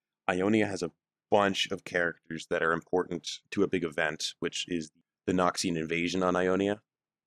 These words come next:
which we will also talk about a little bit here. Uh, but the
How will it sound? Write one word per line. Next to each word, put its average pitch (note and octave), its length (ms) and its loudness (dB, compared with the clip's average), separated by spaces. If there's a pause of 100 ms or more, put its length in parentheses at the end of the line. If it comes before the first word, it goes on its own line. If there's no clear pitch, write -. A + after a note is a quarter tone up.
(480)
which - 340 0
we G2 120 -2
will E2 120 0
also F2 260 0
talk - 280 -10
about D#2+ 180 -2
a D#2+ 160 -8
little D#2+ 180 -2
bit - 160 -6
here. D2+ 220 -4 (960)
Uh, F2 340 0 (300)
but G2 220 0 (880)
the G#2 440 2